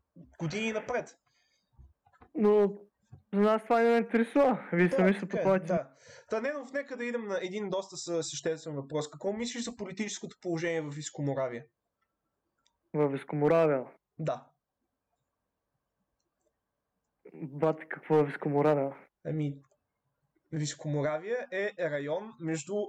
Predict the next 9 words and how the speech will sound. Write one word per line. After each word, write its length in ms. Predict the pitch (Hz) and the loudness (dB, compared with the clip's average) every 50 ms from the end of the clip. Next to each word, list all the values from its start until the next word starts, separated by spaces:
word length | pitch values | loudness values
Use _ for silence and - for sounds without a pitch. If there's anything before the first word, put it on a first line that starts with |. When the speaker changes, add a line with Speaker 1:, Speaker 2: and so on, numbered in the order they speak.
| - _ - | -6 _ -2
Speaker 1:
ам, 540 | 151 151 147 147 147 143 143 135 135 - - _ - | 0 0 0 0 0 -2 -4 -8 -10 -12 -16 _ -8
нали, 440 | 147 139 135 156 170 175 - - _ _ _ _ _ _ _ _ _ _ _ _ _ _ _ _ - | -6 -4 -2 -2 -4 -4 -8 -12 _ _ _ _ _ _ _ _ _ _ _ _ _ _ _ _ -4
а, 420 | 135 143 139 139 135 135 131 - - _ _ _ _ _ _ _ _ _ _ _ _ _ _ _ _ _ _ _ _ _ _ _ _ _ _ _ _ _ - 156 - _ _ _ | -2 0 0 0 0 -2 -4 -6 -12 _ _ _ _ _ _ _ _ _ _ _ _ _ _ _ _ _ _ _ _ _ _ _ _ _ _ _ _ _ -20 -20 -20 _ _ _
нали, 400 | 156 143 143 160 170 160 139 - - | -4 -2 0 0 -2 -4 -6 -6 -6
ниските 520 | 160 170 196 202 - - 214 147 190 165 156 | -4 -2 -2 -4 -4 -8 -6 -4 -4 -4 -2
райони 360 | 156 151 160 170 175 170 165 | -2 -2 -2 -2 -2 -4 -6
на 80 | 156 | -6
Месопотамия 840 | 147 143 143 139 - - - 147 - 143 135 135 143 151 175 214 277 - _ _ _ _ _ _ _ _ _ _ _ _ _ _ _ _ _ _ _ | -4 -6 -6 -8 -10 -16 -18 -8 -4 -4 -4 -2 -2 -4 -4 -4 -6 -10 _ _ _ _ _ _ _ _ _ _ _ _ _ _ _ _ _ _ _
и, 580 | - 165 160 160 160 160 160 156 151 143 139 | -6 -4 -2 0 0 0 0 0 0 -2 -4